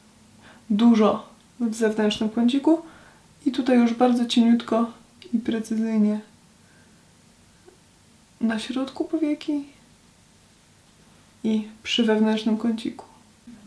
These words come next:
Dobra, mamy tutaj napakowane. Tak jakby wycieram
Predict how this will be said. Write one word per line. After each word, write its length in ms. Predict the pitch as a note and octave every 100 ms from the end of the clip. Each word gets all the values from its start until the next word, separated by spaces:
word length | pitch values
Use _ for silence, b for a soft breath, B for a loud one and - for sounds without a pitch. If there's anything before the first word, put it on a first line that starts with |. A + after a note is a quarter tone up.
| - -
Dobra, 460 | G#3+ G#3 A#3 D4+ D4+
mamy 300 | B3 A#3 A3+
tutaj 240 | - A#3
napakowane. 680 | A3 A3 G#3+ A3 G#3 A3+ D4+ - B B -
Tak 160 | A#3+
jakby 240 | B3 G#3+ G#3+
wycieram 1120 | A#3 A#3+ - A#3+ B3+ A#3 G3+ F#3+ F#3+ G3